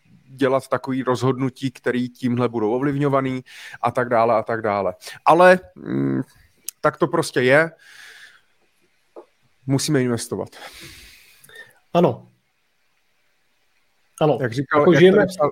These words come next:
Speaker 1: jak, jak tady říkal Pavel, největší riziko je neinvestovat.
Speaker 2: Ano. Žijeme, žijeme v kapitalismu a vzhledem k výsledku, eh, k výsledku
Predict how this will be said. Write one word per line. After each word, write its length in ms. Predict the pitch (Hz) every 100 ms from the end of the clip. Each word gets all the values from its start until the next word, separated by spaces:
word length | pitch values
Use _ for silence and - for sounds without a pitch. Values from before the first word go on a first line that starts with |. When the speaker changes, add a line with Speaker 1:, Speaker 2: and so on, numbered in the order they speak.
| -
Speaker 1:
jak, 140 | 139 - _
jak 160 | 135 135
tady 180 | 165 151
říkal 300 | 165 160 143
Pavel, 360 | 135 151 151
největší 400 | 151 143 147 143
riziko 380 | 131 127 123 131
je 220 | 123 120 117 -
neinvestovat. 680 | 113 113 101 - 101 95 - _ _ 156
Speaker 2:
Ano. 300 | 139 127 110 151
Žijeme, 540 | 139 196 214 190 143 -
žijeme 340 | 143 175 208
v 40 |
kapitalismu 840 | 185 160 151 151 151 135 127 147 185 _ _ _ _ _ _ _
a 380 | 143 139 139 139 156 165 - -
vzhledem 360 | 143 131 156 170
k 60 | 165
výsledku, 640 | 151 165 143 175 165 156 - 151
eh, 640 | 143 147 143 143 135 143 139
k 160 | 139
výsledku 1040 | 131 135 - 147 - 156 156 151 143 127